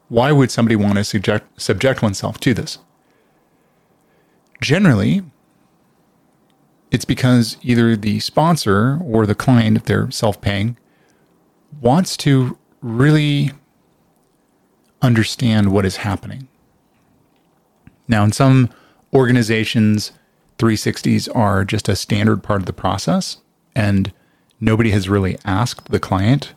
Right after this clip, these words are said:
whether they want to do it or not. It's just expected that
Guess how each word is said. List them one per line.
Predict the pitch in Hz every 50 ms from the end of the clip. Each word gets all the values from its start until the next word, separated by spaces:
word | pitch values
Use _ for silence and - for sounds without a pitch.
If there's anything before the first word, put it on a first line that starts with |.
| _ _ _ _ _ _ _ _ _ -
whether | 120 110 107 107 101
they | 101 98
want | 95 95 95
to | 92
do | 90 101 98
it | 95 -
or | 87
not. | 87 92 104 139 185 220 - _ _ _ _ _ _ _ _ _ _ _
It's | - 113 92 - -
just | - 107 98 - -
expected | 98 - - - - 95 98 - - 120 104
that | 95 98 95 -